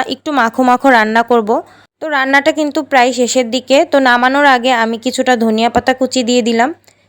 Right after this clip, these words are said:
একটু নেড়ে চেড়ে মিশিয়ে দিব। এটা অপশনাল, কেউ যদি ধনিয়া পাতা না দিতে চান তাও হবে। এবারে কিছুক্ষণ নেড়ে চেড়ে চুলা থেকে নামিয়ে নেব।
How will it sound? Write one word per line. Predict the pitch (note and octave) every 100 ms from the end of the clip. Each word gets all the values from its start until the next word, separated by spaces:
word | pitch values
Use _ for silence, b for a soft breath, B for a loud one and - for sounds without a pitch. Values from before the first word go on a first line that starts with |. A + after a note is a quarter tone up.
| _
একটু | - D4
নেড়ে | C4+ B3+
চেড়ে | C4 C#4 C#4+
মিশিয়ে | B3+ A#3 C4 B3+
দিব। | A#3+ G#3 B3+ -
এটা | C#4 D4 C#4
অপশনাল, | B3+ C#4+ C4 C#4 F#4 - _ _ -
কেউ | D4+ D#4
যদি | E4 F4
ধনিয়া | C#4 C4 C4 C4+
পাতা | C4+ C#4 C#4
না | A#3+ A3
দিতে | A3+ C4
চান | C4 A#3+ D4+ E4
তাও | A3+ A3+
হবে। | A3 G#3 A3+ F4+ _ _ _ _ _ _
এবারে | C#4+ D4+ E4 E4+
কিছুক্ষণ | D4+ - D4+ D#4+
নেড়ে | C4 B3+
চেড়ে | B3+ B3+ C#4 C#4
চুলা | A#3+ A#3+
থেকে | A#3+ B3
নামিয়ে | C4 A3+ G#3+ A3+
নেব। | A3+ A3